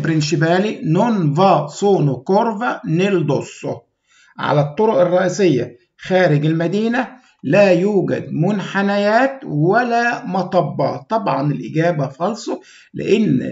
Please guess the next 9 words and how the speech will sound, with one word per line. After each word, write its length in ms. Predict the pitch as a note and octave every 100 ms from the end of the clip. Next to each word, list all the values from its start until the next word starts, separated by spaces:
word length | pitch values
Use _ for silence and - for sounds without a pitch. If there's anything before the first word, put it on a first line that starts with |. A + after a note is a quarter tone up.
| -
استرادا 580 | - - F3+ F#3 -
اكستورباني 640 | - - - C#3 - D#3+ C3
برينشيبالي 840 | - C3+ C3 D3 D3 E3+ A3+ F4+ - - -
موجود 400 | E3 D#3+ F3+ -
فيها 340 | - E3+ D3
الكورفا، 500 | C3+ - F3 F#3 A3
موجود 360 | F3+ D3 D#3 D3
فيها 320 | D3+ D3+ C#3
الدوسو، 680 | C3 - G#3+ - - D4